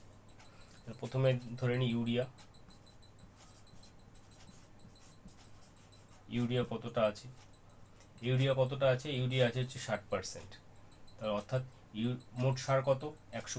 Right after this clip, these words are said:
কুড়ি কিগ্রা। তাহলে একশো কুড়ির ষাট পার্সেন্ট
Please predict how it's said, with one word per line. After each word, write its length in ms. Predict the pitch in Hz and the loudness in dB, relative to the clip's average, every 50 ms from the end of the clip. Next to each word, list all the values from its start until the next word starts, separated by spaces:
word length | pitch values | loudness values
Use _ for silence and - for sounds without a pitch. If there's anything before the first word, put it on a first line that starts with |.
| 123 | -6
কুড়ি 180 | - 127 123 123 - | -4 -2 -2 -2 -2
কিগ্রা। 320 | 117 104 95 95 87 78 - - - - - - - | -4 -6 -6 -6 -10 -10 -12 -12 -14 -20 -20 -20 -20
তাহলে 160 | - - 104 107 104 | -12 -6 -4 -2 -2
একশো 220 | - - - 135 127 - - | -4 -4 -6 -6 -6 -6 -4
কুড়ির 360 | - 131 131 139 147 156 156 - - - - - - - - - - - - - - | -2 0 0 0 0 -2 -4 -8 -12 -18 -20 -20 -20 -18 -18 -18 -18 -18 -18 -16 -6
ষাট 200 | - 120 110 107 - - | -2 -2 -2 -2 -2 -2
পার্সেন্ট 360 | - 120 120 - - 131 123 | -2 -2 -2 -2 -2 -2 -2